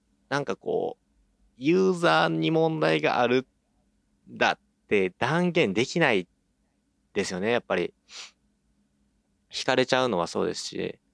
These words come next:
まあ、本当に好きだったらシーディー買ってちゃんと聴けやって僕自身は思うんですけど、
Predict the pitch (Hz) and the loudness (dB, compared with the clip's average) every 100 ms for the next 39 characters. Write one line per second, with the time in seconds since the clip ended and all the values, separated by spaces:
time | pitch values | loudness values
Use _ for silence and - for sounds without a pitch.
0 | _ 95 147 160 175 170 180 139 - 98 | _ -4 -2 2 0 0 2 0 0 -2
1 | 92 - 117 120 95 - - - 101 120 | -2 0 0 0 0 0 0 -4 -2 -2
2 | 110 - - 113 - 87 101 123 131 92 | -4 -8 0 0 0 -4 0 0 2 0
3 | 98 87 80 87 90 85 | 0 -2 -6 -4 -2 0